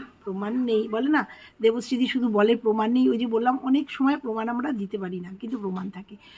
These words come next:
তো আজকের ভিডিওটাও, আহ, শুয়ের একটা, উম, কালকের করা একটা ভিডিওর উপর ডিপেন্ড করে এই ভিডিওটা করছি, কারণ আমার কাছে একটা মোক্ষম প্রমাণ এসছে, মোক্ষম প্রমাণ এসছে। পমপম, আহ, সোমনাথের কাছে গিয়ে ক্ষমা চেয়েছে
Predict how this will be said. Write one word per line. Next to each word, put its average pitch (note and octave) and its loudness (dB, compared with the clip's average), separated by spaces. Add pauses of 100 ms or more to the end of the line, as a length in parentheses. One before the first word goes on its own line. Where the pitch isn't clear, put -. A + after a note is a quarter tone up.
(200)
তো D#4+ 8
আজকের D#4 4
ভিডিওটাও, D#4 8 (340)
আহ, B3 10
শুয়ের D#4+ 8 (140)
একটা, C4+ 6
উম, B3 2 (160)
কালকের C4 2
করা C4 4
একটা C#4 0
ভিডিওর B3 2
উপর C4 -2
ডিপেন্ড A#3+ 0
করে C4 2
এই C4+ 6
ভিডিওটা A#3 2
করছি, - -2 (300)
কারণ A#3+ 6
আমার B3 6
কাছে B3+ -2
একটা B3 2 (240)
মোক্ষম D#4 4
প্রমাণ A#3+ 4
এসছে, - -2 (360)
মোক্ষম C#4 0
প্রমাণ C4+ 6
এসছে। C#4+ 2 (280)
পমপম, D4 8
আহ, A3 0
সোমনাথের C4 4
কাছে B3 -4
গিয়ে C#4+ -2
ক্ষমা G3 -4
চেয়েছে F3+ -8